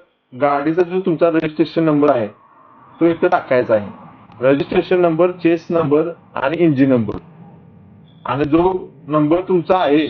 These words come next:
मोबाईल नंबर, तो रजिस्ट्रेशन नसला तरी चालेल, हा इथं टाकून घ्यायचा आहे. आणि आपल्याला इथं इनपुट असा कॅप्चा इथं क्लिक करायचा आहे. तर ही इथं माहिती आपण फिल केलेली आहे. चेसचे शेवटचे फा-,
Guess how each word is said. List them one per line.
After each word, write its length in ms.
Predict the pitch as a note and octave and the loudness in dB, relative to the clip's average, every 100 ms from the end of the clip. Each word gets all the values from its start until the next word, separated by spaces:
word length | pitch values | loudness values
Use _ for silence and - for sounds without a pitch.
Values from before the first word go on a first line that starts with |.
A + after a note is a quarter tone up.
| C3 | -4
मोबाईल 380 | C#3 C3 D3+ | -2 0 0
नंबर, 280 | D#3+ C#3+ B2+ - - - | 0 0 -2 -4 -10 -8
तो 160 | D#3 E3 | -2 0
रजिस्ट्रेशन 500 | D#3 E3 G3 F#3+ F#3+ | 0 0 0 2 2
नसला 360 | F3+ E3 D#3+ E3 | 0 0 0 0
तरी 160 | F3+ | 0
चालेल, 380 | F#3 E3+ B2 G#2+ - - - - _ - - - | 0 0 2 -4 -8 -20 -20 -20 _ -20 -20 -4
हा 100 | D#3+ | -2
इथं 220 | E3+ F#3+ | 0 0
टाकून 300 | F#3+ - F3+ | 0 -2 0
घ्यायचा 360 | F3 D#3+ B2+ C3+ | 2 2 2 0
आहे. 120 | E3 A#3 - - - | 0 -8 -18 -20 -8
आणि 140 | C3 | -4
आपल्याला 400 | D3+ D3 D#3+ F3 | -4 2 2 4
इथं 320 | F3 E3 G3+ - - - - - - - - - _ - - - - - | 2 0 -2 -4 -14 -20 -20 -20 -20 -20 -20 -20 _ -20 -20 -20 -20 -10
इनपुट 400 | C#3 D3+ D3 G3 | -2 -2 2 2
असा 200 | G3 F#3+ | 2 0
कॅप्चा 440 | F#3+ G3 D#3+ - F3 | -2 -2 -2 0 2
इथं 280 | E3+ F3+ G#3+ - _ _ - | 2 2 0 -2 _ _ -4
क्लिक 240 | G3+ G#3+ | -2 0
करायचा 380 | E3 C3 G#2+ G2+ | 2 2 -2 -10
आहे. 180 | - _ - - - - - | -12 _ -16 -14 -14 -18 -4
तर 60 | D#3+ | 0
ही 220 | C#3+ F3+ | 2 2
इथं 240 | F#3+ F#3 | 0 0
माहिती 360 | F#3 D#3 D3 E3 | 0 0 0 0
आपण 320 | E3 D#3+ E3 | 0 0 -4
फिल 280 | E3 D3 D3 | 2 0 2
केलेली 180 | D3+ C3+ | -2 0
आहे. 360 | C3 B2+ D3 D#3+ | 0 0 -2 -4
चेसचे 480 | - D#3+ D#3+ E3 | -2 -4 0 -2
शेवटचे 420 | E3 D#3 D3 D3+ E3 | 0 2 2 2 -2
फा-, 360 | D3+ D3 C#3+ | 0 0 -2